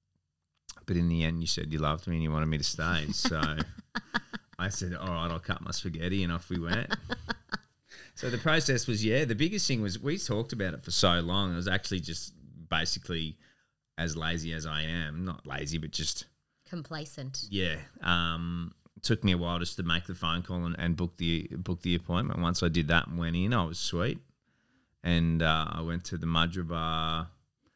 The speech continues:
Speaker 1: I don't know, but it, surely there's only
Speaker 2: Snip
Speaker 1: one.
Speaker 2: clinic.
Speaker 1: Yeah, spaghetti clinic.
Speaker 2: <laughs>
Speaker 1: And, um, I booked in
Speaker 2: Spaghetti's very thin. Do you reckon you could?
Speaker 1: It's pretty much looks like a little piece of spaghetti that he pulls out and cuts.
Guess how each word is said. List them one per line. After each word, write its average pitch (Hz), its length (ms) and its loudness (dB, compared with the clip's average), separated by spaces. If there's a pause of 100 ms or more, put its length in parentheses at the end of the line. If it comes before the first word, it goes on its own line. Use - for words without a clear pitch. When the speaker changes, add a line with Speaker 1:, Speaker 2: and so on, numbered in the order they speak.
(800)
Speaker 1:
I - 60 -6
don't - 140 -10
know, 78 220 0
but 80 140 0
it, - 120 -6
surely 78 260 2
there's 78 160 -2
only 80 180 -2
Speaker 2:
Snip 82 120 -4
Speaker 1:
one. 85 120 -2
Speaker 2:
clinic. 165 280 -6 (100)
Speaker 1:
Yeah, 98 320 2 (100)
spaghetti 98 460 0
clinic. 101 460 -2
Speaker 2:
<laughs> - 40 -20 (600)
Speaker 1:
And, 104 500 0
um, 101 580 -2 (340)
I 110 40 -4
booked - 100 -2
in 120 160 0
Speaker 2:
Spaghetti's 359 340 2
very 214 280 -6
thin. 156 760 -6
Do 170 80 -12
you 156 60 -8
reckon 165 300 -12
you 151 120 -8
could? - 200 -8
Speaker 1:
It's - 460 0 (460)
pretty 117 200 4
much 131 280 0
looks 110 180 -2
like 98 140 -2
a - 20 -6
little 95 180 -2
piece 95 240 0
of 90 60 -2
spaghetti 87 380 -2
that 85 80 -2
he 87 80 -2
pulls 90 260 -2
out 85 140 0
and 85 120 -6
cuts. - 380 -2